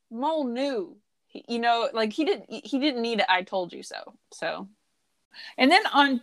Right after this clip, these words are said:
Speaker 2: in chapter two on page twenty-three, I really liked this one. It said, "At last they implored him to go away and attend to his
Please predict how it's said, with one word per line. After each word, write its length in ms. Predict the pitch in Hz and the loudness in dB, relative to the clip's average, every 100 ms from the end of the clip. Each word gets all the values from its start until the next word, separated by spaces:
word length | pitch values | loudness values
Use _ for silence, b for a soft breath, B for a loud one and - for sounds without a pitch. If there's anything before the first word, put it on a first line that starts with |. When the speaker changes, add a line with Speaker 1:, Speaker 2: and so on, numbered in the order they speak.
| - | 0
Speaker 2:
in 100 | 240 | 0
chapter 380 | 359 339 - 247 | 2 2 2 -4
two 200 | 285 320 | 0 0
on 140 | 262 | 2
page 220 | 240 240 - | 2 0 -2
twenty-three, 600 | 254 240 233 254 226 - B B | -4 -4 -2 0 -2 -6 B B
I 80 | 240 | -2
really 320 | 285 285 262 | 0 0 2
liked 340 | 240 226 - | 2 2 0
this 240 | 240 240 - | -2 -2 -4
one. 140 | 196 | -12
It 120 | 180 | -10
said, 220 | - 190 196 | -6 -6 -2
"At 260 | 214 - | -6 -4
last 680 | 220 240 330 247 190 196 - _ _ - | -2 0 0 -2 -4 -6 -16 _ _ -8
they 260 | 220 220 220 | -6 -6 -6
implored 680 | 202 - - 294 311 269 | -10 -8 -2 2 4 2
him 260 | 247 208 202 | 0 -2 -4
to 140 | - | -4
go 300 | 185 220 247 | 0 4 6
away 420 | 240 214 202 208 208 | 4 4 2 2 -2
and 120 | 220 | -6
attend 420 | 196 - 320 320 311 | -8 -4 -4 -4 -4
to 120 | 247 | -4
his 220 | 247 | -4